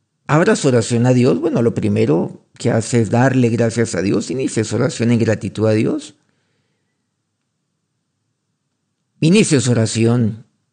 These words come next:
en alabanza a Dios, adorando a Él. Y antes de pedir por usted, o inclusive por los suyos, por su familia, y antes de pedir inclusive por otros,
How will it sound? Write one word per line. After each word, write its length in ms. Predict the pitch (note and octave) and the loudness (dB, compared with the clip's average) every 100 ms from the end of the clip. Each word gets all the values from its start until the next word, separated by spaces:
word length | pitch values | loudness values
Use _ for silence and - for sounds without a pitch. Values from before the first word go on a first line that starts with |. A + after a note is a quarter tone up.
| _ _ - | _ _ -4
en 160 | A2 | -2
alabanza 580 | A2 G#2 G#2+ A2 G#2+ A#2 | 0 0 0 -2 -2 0
a 20 | |
Dios, 500 | A2+ A#2+ D4+ - - - | 2 2 0 -6 -14 -2
adorando 500 | A#2 A2 A2+ A2+ B2+ | 0 2 2 2 2
a 60 | |
Él. 240 | C#4+ - - _ _ _ _ _ _ _ - | 0 -6 -16 _ _ _ _ _ _ _ 0
Y 120 | F3 | 2
antes 320 | G3 A#3 F#3+ | 4 2 2
de 80 | G3 | 0
pedir 520 | - A#2+ C3 D3+ - | 2 4 6 4 2
por 180 | D#3+ C3+ | 0 0
usted, 540 | A#2+ - A2+ A2+ A2 - | -2 2 2 2 0 0
o 100 | C3+ | 2
inclusive 460 | A#2+ A#2+ A2 D#3 | 2 0 4 2
por 280 | D3+ F3 G#3 | 4 2 4
los 200 | G#3 D3+ | 2 0
suyos, 840 | - B2+ A2 C3 C3+ - - - _ _ _ _ _ _ _ _ _ _ _ _ _ _ _ _ _ _ _ _ _ _ - | 2 2 4 2 0 -6 -14 -16 _ _ _ _ _ _ _ _ _ _ _ _ _ _ _ _ _ _ _ _ _ _ -2
por 180 | C#3 B2 | 0 2
su 140 | G#3 | 0
familia, 840 | G3 G3 F3 D3 D3 D#3 D3+ - _ _ _ _ _ _ - | 4 4 6 6 6 4 -2 -14 _ _ _ _ _ _ 0
y 80 | |
antes 240 | E3+ G#3 D#3 | 2 4 4
de 120 | C#3+ | 4
pedir 220 | C#3+ D3 | 4 4
inclusive 440 | F3+ C#3 C3 D#3 E3 | 2 0 2 4 4
por 160 | E3+ | 4
otros, 480 | D3+ - B2+ - - | 4 2 -2 -4 -10